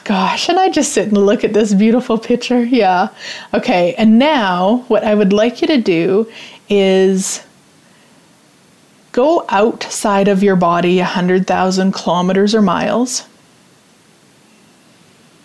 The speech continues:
and turn around and look at that ask and you.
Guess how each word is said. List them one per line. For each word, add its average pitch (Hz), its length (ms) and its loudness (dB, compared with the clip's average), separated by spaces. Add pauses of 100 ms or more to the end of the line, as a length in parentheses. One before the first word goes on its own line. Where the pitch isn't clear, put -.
(520)
and 202 200 2
turn 339 300 -4
around 202 500 2
and 190 180 0
look 214 360 0 (420)
at 185 240 -4
that 190 280 -2
ask - 640 -6 (120)
and 202 200 2
you. 185 480 0